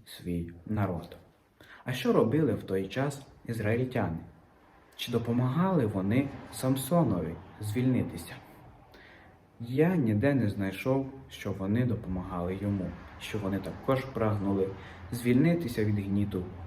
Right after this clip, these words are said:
филистимлян. Чому так? Чому вони не боролися за свою свободу? Щоб зрозуміти відповідь на це питання,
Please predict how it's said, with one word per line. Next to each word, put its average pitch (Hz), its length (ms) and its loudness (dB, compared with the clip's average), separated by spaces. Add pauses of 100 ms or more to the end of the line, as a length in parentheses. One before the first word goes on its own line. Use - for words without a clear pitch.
(240)
филистимлян. 98 760 0 (1500)
Чому 254 300 6
так? - 380 -4 (560)
Чому 196 360 4
вони 107 360 2
не 147 160 4
боролися 104 800 2 (220)
за 107 120 0
свою 98 500 -2 (300)
свободу? 113 760 2 (2500)
Щоб 143 200 2 (580)
зрозуміти 127 1000 4 (1000)
відповідь 117 500 -2
на 104 120 2
це 131 180 -2
питання, 131 680 2